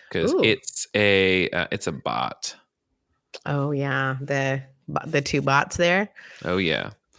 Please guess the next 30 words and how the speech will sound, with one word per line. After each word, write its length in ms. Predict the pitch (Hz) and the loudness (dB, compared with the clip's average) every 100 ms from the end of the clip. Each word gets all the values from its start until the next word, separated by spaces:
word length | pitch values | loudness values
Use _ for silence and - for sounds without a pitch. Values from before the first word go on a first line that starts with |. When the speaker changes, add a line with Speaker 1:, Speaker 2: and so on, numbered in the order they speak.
| - - | -18 -2
Speaker 2:
All 120 | 196 | -2
right, 640 | 165 147 185 196 156 131 - | 4 4 6 6 4 0 0
guys, 300 | 170 196 196 | 2 2 0
we're 80 | |
getting 200 | 208 214 | 0 2
to 60 | - | 2
Speaker 1:
So 40 | 262 | 2
Speaker 2:
the 60 | |
level 280 | 240 240 240 | 0 2 0
where 80 | 233 | 2
we 140 | 233 | 2
have 180 | 240 175 | 2 0
bots. 640 | 147 - - - - - - _ _ _ _ _ | 0 2 0 -4 -10 -10 -12 _ _ _ _ _
Speaker 1:
Something 440 | - 104 104 90 76 | -2 0 2 0 -2
like 240 | 73 76 | -4 -4
that. 320 | 78 76 - - - - - _ - | -4 -4 -4 -12 -14 -14 -16 _ 2
Anyways, 600 | 127 117 85 69 67 - - - - - | 4 4 4 2 0 -6 -18 -20 -6 2
um, 560 | 131 135 127 123 120 117 - - _ _ _ _ _ _ _ _ _ _ _ _ _ - _ | 4 4 4 2 -2 -6 -18 -20 _ _ _ _ _ _ _ _ _ _ _ _ _ -14 _
I've 60 | 113 | 2
been 80 | |
listening 220 | 113 131 143 | 2 2 0
to 80 | |
Yoke. 420 | 170 110 85 98 - | 4 4 4 2 -2
I 80 | |
finished 300 | 98 104 104 | 0 0 0
that 200 | - 90 | 0 0
one. 220 | 85 92 90 | 0 0 0
I 280 | 92 95 95 | 0 0 0
am 680 | 95 98 95 92 95 95 98 _ _ _ _ _ _ | 0 0 0 0 0 -2 -4 _ _ _ _ _ _
now, 920 | 101 101 104 110 113 113 120 131 131 | -2 2 2 4 2 2 0 -2 -4